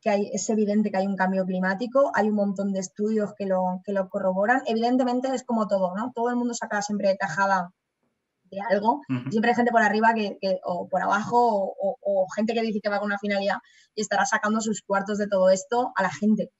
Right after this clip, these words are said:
Speaker 1: Pero creo y espero pensar, pues, que son casos aislados, y, pero que evidentemente hay una evidencia de cambio climático, eso es totalmente indiscutible.
Speaker 2: <laughs> O sea que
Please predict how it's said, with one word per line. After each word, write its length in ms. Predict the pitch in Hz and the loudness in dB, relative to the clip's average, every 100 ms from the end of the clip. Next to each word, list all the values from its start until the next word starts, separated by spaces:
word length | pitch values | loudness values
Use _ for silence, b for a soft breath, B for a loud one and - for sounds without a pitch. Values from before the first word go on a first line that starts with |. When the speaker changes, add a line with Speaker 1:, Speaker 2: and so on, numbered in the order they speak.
| _ _ _ _ | _ _ _ _
Speaker 1:
Pero 1000 | 240 220 214 208 202 202 202 202 196 - _ _ _ - | 2 4 4 6 8 10 8 6 4 -2 _ _ _ 2
creo 380 | 233 233 254 254 | 6 6 8 6
y 60 | |
espero 320 | 233 240 233 226 | 4 4 4 6
pensar, 320 | 226 220 226 | 2 2 0
pues, 100 | 226 | -2
que 100 | 202 | -2
son 200 | 208 214 | -2 -2
casos 260 | 208 208 208 | -2 -2 0
aislados, 560 | 202 196 196 233 - - | 0 4 4 2 -2 -6
y, 420 | 196 190 196 190 | -4 -2 -4 -4
pero 220 | 196 190 | -2 -2
que 180 | 190 185 | -2 -2
evidentemente 480 | 190 190 208 220 220 | 0 0 0 0 0
hay 60 | 214 | 0
una 120 | 208 | 0
evidencia 480 | 202 196 196 202 190 | 0 -2 -2 0 2
de 120 | 190 | 2
cambio 280 | 190 190 185 | 0 -2 -2
climático, 720 | 190 190 190 220 247 254 - _ _ _ _ | -2 0 -2 0 0 0 -4 _ _ _ _
eso 220 | 226 214 | -8 -8
es 100 | - | -6
totalmente 720 | 208 185 190 214 220 226 240 | -6 -2 0 2 2 4 2
indiscutible. 960 | - 233 233 233 - - 214 254 226 143 - - 254 - - - | 2 2 2 2 -2 -4 0 2 2 0 -4 -12 -12 -10 -12 -8
Speaker 2:
<laughs> 640 | - 185 - - - _ _ _ _ _ _ B B B B B | -6 -6 -6 -8 -10 _ _ _ _ _ _ B B B B B
O 60 | 131 | 0
sea 160 | 135 127 | 2 4
que 540 | 131 131 127 120 - | 6 4 2 -2 -10